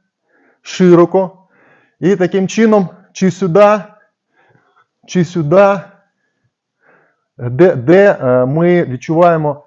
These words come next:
найбільше полегшення. Фіксуємо і лежимо хвилин п'ять-сім. Е, iliopsoas muscle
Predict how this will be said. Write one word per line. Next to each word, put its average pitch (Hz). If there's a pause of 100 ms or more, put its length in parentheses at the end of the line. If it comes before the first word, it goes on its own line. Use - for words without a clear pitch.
(140)
найбільше 143
полегшення. 127 (1200)
Фіксуємо 208 (200)
і 165
лежимо 170 (280)
хвилин 147
п'ять-сім. 147 (680)
Е, 127
iliopsoas 151
muscle 127